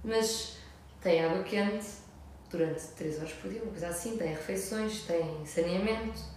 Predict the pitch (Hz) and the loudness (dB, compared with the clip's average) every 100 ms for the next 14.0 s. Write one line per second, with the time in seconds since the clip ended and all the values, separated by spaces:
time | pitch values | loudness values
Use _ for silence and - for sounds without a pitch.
0 | - - - - - - - 185 180 196 | -14 -16 -16 -14 -16 -14 -8 -4 0 4
1 | 196 196 190 - - - - - 208 202 | 4 4 -2 -10 -14 -18 -20 -6 4 4
2 | 196 185 175 175 156 160 143 135 135 - | 6 4 4 0 0 0 -2 -6 -10 -16
3 | - - - - - - - - 208 226 | -18 -18 -18 -18 -18 -18 -20 -6 0 0
4 | 226 190 180 185 175 165 165 190 254 - | 4 4 6 4 6 4 4 6 6 4
5 | - - - - - 190 247 240 185 170 | -4 -12 -16 -18 -2 6 6 6 2 2
6 | 165 147 165 185 165 165 156 170 165 151 | 0 -2 -4 -2 -2 -2 -2 2 4 4
7 | 147 139 - - - 175 190 202 220 - | 0 -4 -4 -6 -4 -4 -2 -2 -4 -8
8 | - - - - - - 240 220 240 247 | -8 -8 -12 -14 -20 2 6 8 6 4
9 | - 196 240 240 240 240 247 208 196 - | 2 4 10 12 12 10 8 6 4 4
10 | 220 220 220 190 180 160 160 160 - - | 4 6 6 6 6 6 2 -2 -4 2
11 | 220 226 180 170 170 180 190 170 175 208 | 6 6 4 4 4 4 4 4 2 -2
12 | 214 262 254 - - - - - - - | 4 6 6 2 -8 -16 -20 -18 -10 0
13 | 220 220 - 190 180 170 - 165 - | 4 4 4 4 4 2 -4 -4 -4